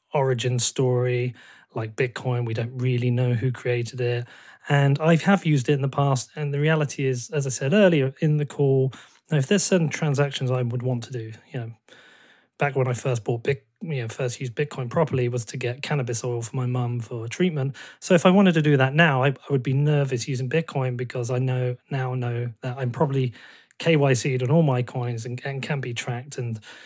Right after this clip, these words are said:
if I do mix them, then maybe there's certain places I won't accept. There's a lot I don't understand. And I just, I'm very nervous that I would still be tracked, even if I thought I did everything right. I feel a li-, little bit more confident using Monero. So, you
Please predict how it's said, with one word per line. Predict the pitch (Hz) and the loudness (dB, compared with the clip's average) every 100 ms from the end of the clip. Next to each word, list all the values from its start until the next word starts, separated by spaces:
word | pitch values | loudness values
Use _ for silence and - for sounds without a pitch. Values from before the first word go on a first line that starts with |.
| - - - - | -20 -20 -18 -8
if | 151 | 0
I | 139 | 2
do | 151 185 | 6 6
mix | 165 170 - | 8 4 2
them, | 170 160 147 | 4 4 2
then | 117 | 0
maybe | 127 120 123 | -2 -4 -4
there's | 123 - | -4 -4
certain | 131 123 | -8 -8
places | - 120 - | -10 -10 -8
I | |
won't | 123 120 | -6 -4
accept. | - 170 | -2 0
There's | 170 175 | 2 4
a | |
lot | 202 196 | 4 4
I | 175 | 2
don't | 165 151 | 2 2
understand. | 143 127 - 131 123 | 2 0 -2 -2 -2
And | 123 | 0
I | 139 | 0
just, | 135 175 - _ _ _ _ _ _ _ _ - | 0 -2 -4 _ _ _ _ _ _ _ _ -2
I'm | 135 | 2
very | 139 160 156 | 4 4 4
nervous | 147 143 135 120 - | 4 4 2 -2 -6
that | 127 - _ _ _ _ _ _ - | -10 -14 _ _ _ _ _ _ -4
I | 139 131 123 120 120 - | -2 0 -2 -4 -6 -6
would | 147 | -4
still | - 147 131 | 0 0 0
be | 127 | -2
tracked, | - 139 139 196 | -2 -2 -2 0
even | 196 185 | 2 2
if | - | 2
I | 147 | -2
thought | 147 135 | 0 -2
I | |
did | 131 127 143 | 0 -2 -2
everything | 151 127 120 139 | -2 -2 -2 -6
right. | 139 120 123 - - - - _ | -6 -6 -8 -14 -20 -20 -20 _
I | - | -4
feel | - 190 | 4 6
a | |
li-, | 185 196 180 | 8 6 2
little | 190 180 | 2 4
bit | 160 156 | 4 4
more | 147 | 2
confident | 135 - 139 135 135 170 | 0 -2 -4 -2 -2 2
using | 233 165 | 2 4
Monero. | 147 170 208 139 117 | 4 6 6 4 0
So, | 113 165 | 0 2
you | 156 | 2